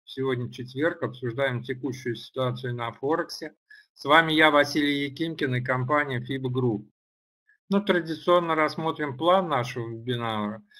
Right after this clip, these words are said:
То есть во главе угла по-прежнему рекомендую ставить фундаментальный анализ, поскольку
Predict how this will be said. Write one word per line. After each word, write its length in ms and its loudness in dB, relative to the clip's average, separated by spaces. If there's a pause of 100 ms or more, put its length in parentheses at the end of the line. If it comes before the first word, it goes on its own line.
(140)
То 80 0
есть 140 2
во 100 4
главе 340 8
угла 340 6
по-прежнему 920 -2
рекомендую 680 0
ставить 400 0
фундаментальный 840 -2
анализ, 480 -6
поскольку 720 -6